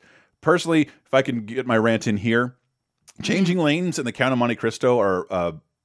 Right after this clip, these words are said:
Speaker 1: underrated films that, like, nobody talks about but are pretty goddamn decent for this year. I think we, we just talked about Catch Me If You Can. You know how I feel about that. But Bowling for Columbine is guns being a personal issue of mine. And by that, I mean their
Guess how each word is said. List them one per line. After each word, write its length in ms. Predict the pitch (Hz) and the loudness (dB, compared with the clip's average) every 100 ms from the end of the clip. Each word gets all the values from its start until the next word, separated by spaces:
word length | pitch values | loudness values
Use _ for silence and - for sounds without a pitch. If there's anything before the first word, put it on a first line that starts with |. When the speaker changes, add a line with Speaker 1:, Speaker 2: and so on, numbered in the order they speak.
| _ - | _ -2
Speaker 1:
underrated 560 | 117 139 131 123 120 113 | 2 6 6 6 2 -2
films 480 | 117 110 131 139 | -2 -2 -4 -8
that, 200 | - 92 | -4 -4
like, 240 | 95 92 85 | -4 -8 -8
nobody 400 | 85 98 107 113 | -4 -2 0 -2
talks 300 | 123 127 - | 0 -2 -2
about 320 | 135 135 - | 0 0 0
but 100 | 98 | -4
are 100 | 90 | -6
pretty 340 | - - 123 | -6 -8 -6
goddamn 420 | 117 107 104 104 92 | 0 0 0 -2 -4
decent 400 | 95 104 120 113 | -6 -6 -8 -6
for 100 | 110 | -4
this 220 | 104 - | -4 -4
year. 320 | 104 117 127 - _ - | -4 -2 -4 -12 _ -8
I 220 | 98 104 | -2 -2
think 340 | 92 113 110 - | -2 -4 -6 -6
we, 320 | 101 104 98 - | -8 -6 -8 -12
we 120 | 90 | -14
just 280 | 80 110 127 | -6 -4 0
talked 200 | 151 131 | 0 0
about 160 | 131 127 | -2 0
Catch 280 | 131 123 | 0 0
Me 80 | 143 | -2
If 80 | 131 | -6
You 60 | 123 | -4
Can. 180 | 131 | -4
You 60 | 123 | -2
know 80 | 110 | 0
how 60 | |
I 40 | 110 | -2
feel 140 | 123 | -2
about 200 | 113 107 | -2 -2
that. 200 | 110 107 | -2 -4
But 160 | 104 98 | -4 2
Bowling 260 | 160 285 277 | 4 4 4
for 120 | 202 | 0
Columbine 640 | 156 160 151 113 90 85 | 2 2 2 2 0 -2
is 220 | 87 92 - 107 | -6 -8 -12 -2
guns 380 | 110 135 147 | 0 0 -2
being 220 | 123 123 117 | -2 0 0
a 40 | |
personal 440 | - 117 - 104 | -2 -4 -2 -4
issue 280 | 87 101 101 | -4 -6 -4
of 80 | 95 | -4
mine. 380 | 85 76 76 80 | -6 -8 -10 -12
And 240 | 87 87 - _ - - | -12 -14 -18 _ -20 -6
by 120 | 104 | -2
that, 140 | 110 117 | 2 2
I 120 | 113 | 2
mean 220 | 110 104 | 2 0
their 180 | 98 92 | 2 0